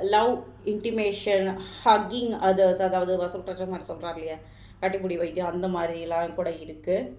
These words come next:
So உங்களுக்கு பிடித்த மனிதர்கள், அ, அவங்களோட அன்பு பாராட்டுறது தான் அது. ஹக்கிங் இஸ் அ-, அன்பு பாராட்டுறது. எல்லார்கிட்டயும் அன்பு பாராட்டுங்க. தேவையில்லாம வந்து ரெஸ்ட்ரிக்ட் பண்ணியே வச்சுக்காதீங்க உங்க மனசை.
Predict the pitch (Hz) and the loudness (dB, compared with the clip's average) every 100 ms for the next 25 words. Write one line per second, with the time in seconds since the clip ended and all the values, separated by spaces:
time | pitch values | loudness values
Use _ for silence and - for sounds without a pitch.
0 | - - 202 196 196 226 247 277 269 247 | -20 -8 -4 0 -2 -2 -2 0 0 0
1 | 269 262 - 254 269 277 - 277 220 190 | 0 -2 -2 -4 -4 -6 0 2 2 0
2 | 196 190 185 180 185 - - - - 190 | 2 2 4 2 0 -4 -16 -20 -4 -2
3 | - 226 269 277 269 294 262 214 277 320 | 0 2 2 2 2 2 2 2 2 2
4 | 311 247 226 220 202 202 196 165 - - | 4 6 6 2 0 2 2 0 -6 -14
5 | - - - 175 240 285 285 285 180 - | -20 -20 -10 -8 -6 -4 0 0 0 -4
6 | - 220 285 302 - 208 180 180 160 151 | -2 2 2 2 2 2 2 0 -4 -8
7 | - - - - - 254 285 311 233 240 | -10 -16 -20 -20 -8 -6 -2 0 2 2
8 | 269 285 226 202 196 190 185 190 - - | 2 2 2 2 0 -2 -2 -4 -10 -20
9 | - - 254 302 302 294 262 262 285 285 | -20 -2 2 4 2 2 2 2 2 2
10 | 233 240 262 226 233 202 220 - 269 240 | 0 2 4 4 4 2 -2 -8 -6 -4
11 | 220 226 226 196 - 202 185 175 170 170 | -4 -4 -4 -6 -2 -2 0 -4 -6 -6
12 | 175 180 | -8 -6